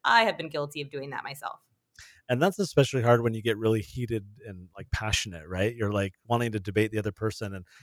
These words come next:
Speaker 2: and that's the problem with these logical fallacies is that you get kinda sloppy,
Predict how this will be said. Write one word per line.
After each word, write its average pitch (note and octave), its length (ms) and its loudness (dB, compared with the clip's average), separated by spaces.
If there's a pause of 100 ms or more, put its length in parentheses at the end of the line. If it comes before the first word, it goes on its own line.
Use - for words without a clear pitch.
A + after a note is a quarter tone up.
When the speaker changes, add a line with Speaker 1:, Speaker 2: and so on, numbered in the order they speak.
(100)
Speaker 2:
and B2+ 120 2
that's F3 180 2
the F#3 80 4
problem C3+ 340 6
with B2 120 -4
these G#2 160 -6
logical G2 320 -6
fallacies A2+ 560 -2
is G2+ 120 -6
that B2 120 -4
you C3 120 -10
get A#3+ 200 0
kinda A3 220 -2
sloppy, A#2 640 -2